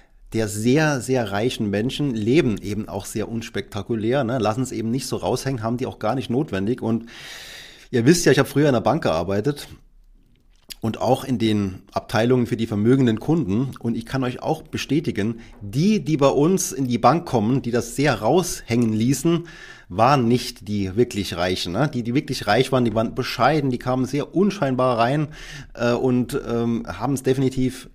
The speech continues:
nie wirklich raushängen lassen, ne? Und das wird auch grad bei diesen extrem hohen, ähm, Vermögen, bei diesen Familien, die e-, extrem hohe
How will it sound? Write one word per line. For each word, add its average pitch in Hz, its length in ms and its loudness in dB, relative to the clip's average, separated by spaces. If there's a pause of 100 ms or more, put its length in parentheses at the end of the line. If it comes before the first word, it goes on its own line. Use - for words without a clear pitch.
(120)
nie 131 440 2
wirklich 120 420 -2 (100)
raushängen 107 440 -2
lassen, 95 280 -2
ne? 107 100 -2
Und 151 120 -2
das 104 140 -4
wird 120 120 -2
auch - 140 -4 (380)
grad 113 200 -2
bei 113 80 -2
diesen 107 360 0 (260)
extrem 113 760 2
hohen, 110 420 -4 (520)
ähm, 101 460 -2
Vermögen, 120 760 4
bei 107 80 -4
diesen 107 340 -4
Familien, 117 400 2
die 113 120 -4
e-, 107 160 -2
extrem 113 380 -4
hohe 113 280 0